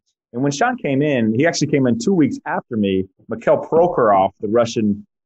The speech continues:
billionaire, was the guy who hired me. And Sean came in and he just, he just set the standard. Like, he was, it, it was all about culture coming from the Spurs. And a lot of people will talk about culture, but it's how you treat everybody at every level. And they made an emphasis about that.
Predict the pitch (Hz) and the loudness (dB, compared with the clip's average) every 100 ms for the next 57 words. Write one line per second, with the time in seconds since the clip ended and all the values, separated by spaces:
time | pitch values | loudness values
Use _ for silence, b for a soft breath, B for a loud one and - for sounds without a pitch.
0 | - 143 139 113 107 101 98 104 98 101 | -6 0 2 4 2 2 0 0 0 -2
1 | 117 131 107 98 95 101 101 156 165 147 | -2 -2 0 0 -2 -4 -6 -4 -6 -6
2 | 135 143 120 143 185 - 139 165 190 - | -4 -2 0 0 -2 -6 -10 -8 -8 -6
3 | 175 - _ - - 123 165 135 82 - | -6 -6 _ -16 -12 -6 -4 -4 -4 -12
4 | _ _ _ _ 104 104 143 170 156 135 | _ _ _ _ -8 0 0 2 0 0
5 | 127 123 113 117 165 202 127 113 147 - | 0 0 0 0 2 4 2 2 2 0
6 | 123 113 - 135 147 127 123 123 120 120 | -2 -2 0 -4 -2 -2 -2 -2 -2 -4
7 | - 98 127 180 175 262 - 202 147 107 | -6 -4 -2 -2 -6 -6 -12 -10 -4 -4
8 | - 117 139 170 170 190 - 196 190 220 | -4 -4 -4 0 0 0 0 -2 0 -4
9 | 277 _ _ _ _ 120 165 165 - 180 | -4 _ _ _ _ -2 0 0 -2 0
10 | 185 160 147 - 170 160 - 139 143 143 | 0 -2 -4 -2 0 0 -2 -2 0 0
11 | 110 123 117 110 110 101 107 101 101 87 | 2 2 2 0 0 0 0 0 0 -2
12 | 82 107 156 175 147 117 117 135 131 - | -6 -4 0 0 0 -2 -4 -4 -6 -6
13 | 90 _ - | -14 _ -20